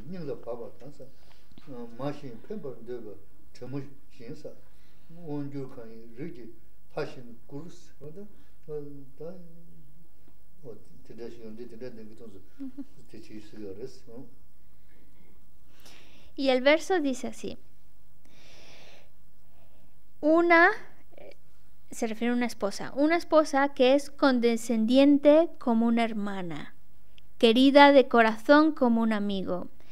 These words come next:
Speaker 2: deseosa de ayudar como una madre y obediente como un sirviente.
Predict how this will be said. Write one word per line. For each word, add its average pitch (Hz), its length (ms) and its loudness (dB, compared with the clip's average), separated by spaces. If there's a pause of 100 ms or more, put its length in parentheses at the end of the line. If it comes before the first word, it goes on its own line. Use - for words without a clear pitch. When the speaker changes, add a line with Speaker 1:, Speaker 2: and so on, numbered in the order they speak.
(360)
Speaker 2:
deseosa 285 960 10 (100)
de 240 200 8
ayudar 254 680 10
como 233 260 6
una 214 160 0
madre 208 540 -2 (420)
y 233 160 8
obediente 277 720 6
como 262 240 4
un 254 100 2
sirviente. 214 800 -4